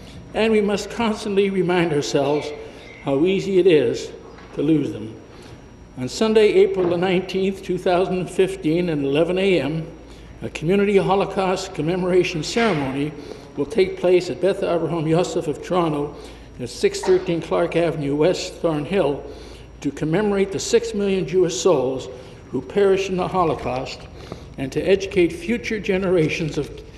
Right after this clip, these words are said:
Canadians about the universal lessons of this dark period in history. On Yom HaShoah, Jewish communities around the world,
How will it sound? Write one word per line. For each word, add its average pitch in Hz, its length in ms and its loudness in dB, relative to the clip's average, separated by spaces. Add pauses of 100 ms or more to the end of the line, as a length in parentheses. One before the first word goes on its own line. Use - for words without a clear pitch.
(380)
Canadians 143 720 2 (460)
about 143 200 0
the 151 80 -4
universal 180 600 2
lessons 139 640 0 (540)
of 135 100 -4
this 127 160 -8
dark 170 340 2
period 147 360 2
in 135 120 -6
history. - 420 -2 (1200)
On 139 100 -2
Yom 196 200 2
HaShoah, 196 600 2
Jewish 185 320 0
communities 180 480 0
around 196 300 2
the 214 60 2
world, 143 600 2